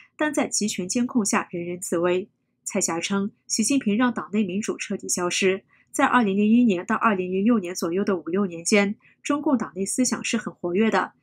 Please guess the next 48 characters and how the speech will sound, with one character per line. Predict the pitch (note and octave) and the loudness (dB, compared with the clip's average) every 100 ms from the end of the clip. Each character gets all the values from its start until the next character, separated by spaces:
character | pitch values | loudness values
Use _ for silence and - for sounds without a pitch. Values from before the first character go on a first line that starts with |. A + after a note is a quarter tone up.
| _ - | _ -4
因 | C#4+ | 0
为 | D4+ | 0
大 | A#3+ A3+ | 0 0
家 | A#3 A#3 | -2 0
都 | C4 | -2
在 | B3 F#3 | -2 -4
希 | - A#3+ | -2 0
望 | G#3+ | -2
通 | - A#3+ | -2 -2
过 | B3 | 0
对 | - B3 | -2 -2
理 | F#3 F3 | -4 -2
论 | G#3 | -2
的 | F3 | -4
思 | - A3 | -4 -2
考， | A3 F#3 - _ - | 2 0 0 _ -4
将 | C#4 | -2
党 | C4+ E3 | -2 -2
内 | G3 | -2
民 | G3+ F#3 | -2 -2
主 | A3 G3+ | -2 -4
往 | F3+ E3 | -6 -10
前 | - F3 | -12 -10
推 | - G3 | -4 2
进， | A#3 F#3 - _ - _ | 2 2 -2 _ -20 _
解 | - G3 | 0 4
决 | G#3+ | 4
中 | A3 C#4+ | 2 -2
国 | B3 F#3+ | -2 0
的 | A3+ | 0
一 | F#3 | 0
些 | A#3+ - | -2 0
政 | C4 | 0
治 | A#3 G3 | 2 -2
体 | F#3 | -6
制 | - A#3+ | -4 -4
改 | F3 D3+ | -4 -4
革 | F3+ F#3 - | -2 -4 -4
和 | - F#3 | -6 -4
社 | - B3 | -2 0
会 | G3+ | 0
经 | G3 C4 | 2 2
济 | A#3+ | 0
体 | - E3+ | -2 -4
制 | G3+ | -2
的 | F#3+ | -4
完 | E3 | -4
善、 | E3 B3 F#3 | -2 0 -2